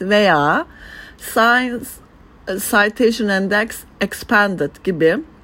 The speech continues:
e, ba-, endeksler, e, yani bu endekslerde taranan dergiler önemli olarak kabul ediliyor. E, bu zamana kadar, yani birkaç seneye kadar diyebilirim,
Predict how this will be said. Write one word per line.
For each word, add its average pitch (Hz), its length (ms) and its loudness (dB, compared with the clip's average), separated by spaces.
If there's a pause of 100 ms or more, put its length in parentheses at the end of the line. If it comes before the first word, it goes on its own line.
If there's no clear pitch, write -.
(260)
e, 170 120 -4 (260)
ba-, - 280 -2 (460)
endeksler, 180 800 0 (600)
e, 170 60 -4 (380)
yani 180 240 2
bu 269 120 4
endekslerde 214 720 2
taranan 160 560 -4
dergiler 196 680 0
önemli 196 640 0
olarak 160 500 -2
kabul 190 360 -2
ediliyor. 151 800 -4 (880)
E, 214 140 -2
bu 403 80 4
zamana 320 440 0
kadar, 196 360 0
yani 202 360 -2 (120)
birkaç 277 460 -4
seneye 226 420 0
kadar 160 420 -2
diyebilirim, 156 680 0